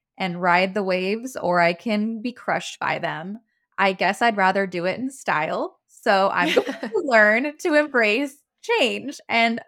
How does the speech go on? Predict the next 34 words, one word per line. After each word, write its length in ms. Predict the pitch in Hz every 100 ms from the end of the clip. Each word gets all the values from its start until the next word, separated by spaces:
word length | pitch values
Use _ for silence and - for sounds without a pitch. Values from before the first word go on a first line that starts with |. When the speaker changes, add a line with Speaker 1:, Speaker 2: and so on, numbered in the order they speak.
| -
Speaker 1:
make 260 | 190 202
it 220 | 247 247 214
my," 320 | 214 220 247 _ _ _ _ _ _ _ _ _ _ _ _ _
beep 180 | - 196
out 200 | - -
some 120 | -
words. 320 | - 104 - _ -
<laughs> 160 | - 339 - - 679 698 -
Speaker 2:
Oh, 180 | 262 254
no, 140 | 220
Speaker 1:
Um, 100 | 202 202
Speaker 2:
you 120 | 202
can 140 | 220
say 260 | 208 - 262
whatever, 500 | - 220 196 190 190 - - 403 -
you 60 | 226
can 120 | 262
say 220 | - 226
whatever 260 | 214 202 190
you 100 | 180
want. 200 | 165 -
She 200 | - 240
was 200 | 226 -
trying 320 | - 208 185
to 60 | 180
say 260 | - 170 170
bitch. 520 | 175 170 151 - - - 202 208 254
Speaker 1:
There 180 | 285 277
you 120 | 285
go. 800 | 294 294 - - - 466 339 311
Speaker 2:
<laughs> 40 |
There 180 | - -
you 140 | 269 269
go. 220 | 285